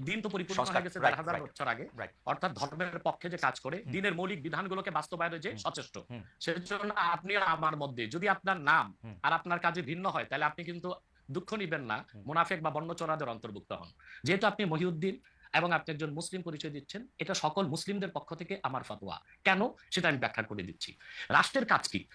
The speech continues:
Speaker 1: শুধু অন্য ধর্মের মানুষের অধিকারকে রক্ষা করা? বাংলাদেশ একটি গণতান্ত্রিক রাষ্ট্র। গ-, গণতন্ত্রের মূল কনসেপ্ট হচ্ছে decision of much people will be granted।
Speaker 2: হুম।
Speaker 1: এদেশে সকল মুসলমানই মুরতাদের শাস্তি মৃত্যুদণ্ড চায়।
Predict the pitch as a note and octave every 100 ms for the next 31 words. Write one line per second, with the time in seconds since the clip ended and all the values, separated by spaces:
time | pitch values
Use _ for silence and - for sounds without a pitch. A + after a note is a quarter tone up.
0 | - G3+ A3+ E3 F#3 D3 F3+ F#3 D3+ D#3+
1 | - D3+ E3 D#3+ D3 - E3 D#3+ - -
2 | _ _ - - - _ D#3 G#3 A3 A3
3 | G#3+ D3+ D#3+ F3+ F3+ F3 C#3 - C#3 -
4 | D3 D3+ A#2 F3 F#3 G3 F3 G3+ G#3 D3
5 | G3+ G3 D3+ - C3+ B2 F3 G#3+ - A3+
6 | G3 C#3 E3 G#3+ - - B3 A#3+ G3 E3+
7 | D3+ B2 A2 A#2 G2+ - _ _ - -
8 | - G3+ A#3 - - G3+ G#3+ C4+ C4+ G3+
9 | - C4 B3+ D3+ C#3+ F3 G3+ G3+ F3 G3+
10 | D3+ - D3 C#3+ C3 - E2